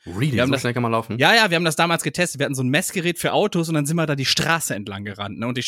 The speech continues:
Speaker 2: der schnellste kam so auf ungefähr dreißig K M H von uns.
Speaker 1: Hm.
Speaker 2: So.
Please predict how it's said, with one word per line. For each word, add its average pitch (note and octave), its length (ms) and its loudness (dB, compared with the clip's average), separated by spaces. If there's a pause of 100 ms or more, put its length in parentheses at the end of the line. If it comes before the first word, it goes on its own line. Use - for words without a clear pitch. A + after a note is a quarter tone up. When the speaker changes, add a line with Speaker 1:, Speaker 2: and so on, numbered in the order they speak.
Speaker 2:
der A#2+ 100 0
schnellste D#3 360 0
kam D3+ 240 0
so D3 80 2
auf B2 100 0
ungefähr C#3+ 340 0
dreißig A#2 400 0
K A#2+ 140 -2
M A2 120 -2
H G#2+ 160 0
von F#2 160 -10
uns. F2+ 280 -14 (360)
Speaker 1:
Hm. F#2+ 240 -2
Speaker 2:
So. B2+ 200 0